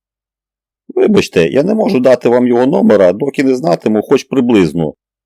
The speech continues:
Конклав опинився в небезпеці, це все, що я можу сказати». Редакторка записала. «Ваше ім'я?»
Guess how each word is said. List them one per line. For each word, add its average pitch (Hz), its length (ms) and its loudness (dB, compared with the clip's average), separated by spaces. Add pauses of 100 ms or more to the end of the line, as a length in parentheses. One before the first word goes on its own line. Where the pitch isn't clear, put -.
(680)
Конклав 151 400 0
опинився 143 480 0
в 131 60 0
небезпеці, 127 800 0
це - 140 -2
все, 139 220 -4
що - 140 -4
я 104 80 2
можу 101 240 0
сказати». 82 640 -2 (1080)
Редакторка - 640 -4
записала. 85 720 -2 (540)
«Ваше - 380 -2
ім'я?» 101 380 2